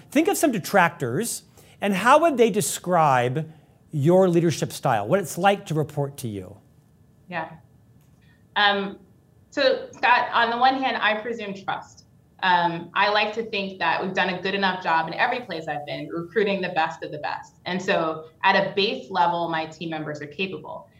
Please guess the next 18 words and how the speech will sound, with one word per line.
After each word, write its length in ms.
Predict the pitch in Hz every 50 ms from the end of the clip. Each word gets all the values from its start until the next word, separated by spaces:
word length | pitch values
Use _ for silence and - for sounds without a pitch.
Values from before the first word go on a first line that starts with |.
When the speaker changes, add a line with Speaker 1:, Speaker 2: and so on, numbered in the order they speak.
| _ _
Speaker 2:
What 140 | - 190 -
that 240 | 214 214 233 214 220
means 260 | 208 202 208 202 196 185
is 140 | 175 170 165
that 360 | 170 165 160 156 156 160 -
if 100 | 165 170 180
I, 500 | 180 180 175 175 170 170 165 165 - -
uh, 180 | - 160 147 156
share 540 | - - - - 208 196 196 190 196 185 -
a 140 | - 156 160
goal 600 | - 160 160 160 165 170 190 208 226 220 - - -
with 220 | 190 196 190 -
them, 260 | 196 196 202 214 220 240
some 260 | - 208 196 190 170
work 280 | 165 170 180 185 180
I'd 100 | 175 165
like 200 | 165 160 160 160
them 120 | 165 160